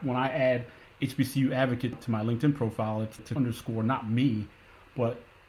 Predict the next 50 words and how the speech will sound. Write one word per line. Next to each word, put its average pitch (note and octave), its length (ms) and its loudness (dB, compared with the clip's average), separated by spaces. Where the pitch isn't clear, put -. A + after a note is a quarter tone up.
the A2+ 300 2
tremendous C3+ 580 4
amount A#2+ 240 2
of A2+ 60 -2
success A#2+ 420 -4
that's A2+ 260 -2
out A#2 180 0
there A2+ 200 0
across B2 640 0
the, A2+ 300 2
across - 360 2
the B2 200 -2
different B2 400 -2
fields. A#2+ 800 0
So - 160 -2
it's A2+ 120 -4
not C3+ 240 2
just, A#2+ 280 0
"Okay, B2 340 0
if A#2+ 140 0
you C#3 80 6
went C3+ 140 0
to C#3+ 40 0
an C3 60 2
H B2+ 120 -2
B A#2+ 60 -8
C B2+ 140 -4
U, A#2+ 80 2
you'll A#2 100 2
be A#2 320 2
okay B2 260 -2
in A2+ 120 2
business, A2 360 -2
or A2+ 120 -2
if A2+ 180 -2
you B2 60 -2
went B2 100 -2
to B2 80 -4
an A#2+ 60 -2
H A#2+ 80 -8
B A2+ 60 -8
C A#2+ 100 -6
U, A2 160 -2
you'll A#2+ 100 -6
be A2+ 140 -2
okay A2 340 -2
in A2+ 240 4
law." A2+ 280 4
It's C#3+ 120 -2
across C3+ 640 2